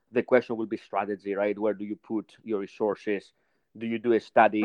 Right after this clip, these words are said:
focusing on maintenance therapy? Do you take the doublet? Do you do a triplet? And I think the cohorts,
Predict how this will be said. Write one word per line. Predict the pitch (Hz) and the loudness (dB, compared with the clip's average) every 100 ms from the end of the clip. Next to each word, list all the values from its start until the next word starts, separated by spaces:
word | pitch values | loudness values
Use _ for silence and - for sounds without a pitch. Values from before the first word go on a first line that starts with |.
| 113 | -2
focusing | 117 - 104 113 | -4 -6 -10 -10
on | 104 | -8
maintenance | 107 - 104 - | -10 -10 -6 2
therapy? | 120 110 - | 2 2 -2
Do | 110 | -6
you | 110 110 107 _ _ - | -4 -4 -6 _ _ -2
take | 120 | 0
the | 117 | 0
doublet? | 107 123 120 110 | 2 2 0 -8
Do | |
you | 110 | -8
do | 107 110 | -8 -10
a | |
triplet? | - - - - - - | -10 -14 -8 -8 -8 -14
And | 117 110 | -6 -6
I | |
think | - 123 | -6 -8
the | 113 | -8
cohorts, | - - 120 117 - | -10 -10 -4 -4 -4